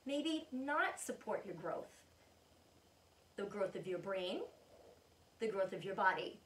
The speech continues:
And we have to make sure that we're making good choices about that. Speaking of brain, the other kind of health is mental health. Mental health is how you feel about yourself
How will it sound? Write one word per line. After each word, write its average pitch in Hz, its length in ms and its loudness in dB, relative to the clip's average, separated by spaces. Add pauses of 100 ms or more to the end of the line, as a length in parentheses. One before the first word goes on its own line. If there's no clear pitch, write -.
(420)
And 277 100 2
we 311 60 4
have 311 100 6
to 311 80 2
make 302 160 0
sure 294 300 0
that 240 120 2
we're 214 60 0
making 214 240 0
good 240 120 0
choices 339 360 0
about - 260 0
that. - 200 -2 (480)
Speaking 427 400 0
of 202 140 2
brain, 180 380 2 (800)
the 277 120 2
other 349 160 6 (100)
kind 233 260 4
of 190 100 0
health 196 280 0
is 247 100 0
mental 339 380 4
health. - 320 -2 (420)
Mental 403 300 4
health 240 360 4
is 208 260 0
how 285 140 0
you 349 140 2
feel 294 300 2
about 233 280 8
yourself - 440 4